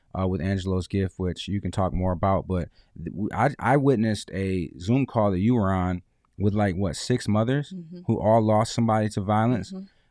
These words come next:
Speaker 1: uh, of some sort, and listening to those, to those stories and those testimonies was just heartbreaking. And it was like, I know why I do what I do. I know why I am advocating for this. I know why I'm talking on this.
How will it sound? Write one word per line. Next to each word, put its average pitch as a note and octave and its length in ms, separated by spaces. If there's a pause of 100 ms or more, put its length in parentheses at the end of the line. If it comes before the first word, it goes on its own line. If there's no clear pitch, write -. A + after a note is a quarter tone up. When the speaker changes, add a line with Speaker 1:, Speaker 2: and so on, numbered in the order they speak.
(120)
Speaker 1:
uh, F#2+ 100
of G2 180
some B2 240
sort, B2 420 (460)
and G#2+ 320
listening C3+ 400
to A#2 160
those, G#2 360 (260)
to - 120
those G#2+ 240
stories A#2 600
and G2 260
those G2 180
testimonies G2 720
was F#2+ 160
just F#2 200
heartbreaking. F#2 760 (500)
And A2+ 160
it A#2+ 80
was A#2 180
like, A2+ 320
I A#2 160
know B2+ 220
why A#2 200
I G#2 180
do G#2+ 200
what G2 160
I E2+ 140
do. D#2 420
I A2 140
know A2+ 200
why A2 360
I G#2 260
am G2 140
advocating G#2 580
for - 120
this. F2+ 320
I G2 120
know G2+ 180
why G#2+ 220
I'm F#2+ 160
talking G2 440
on F#2 200
this. F2 260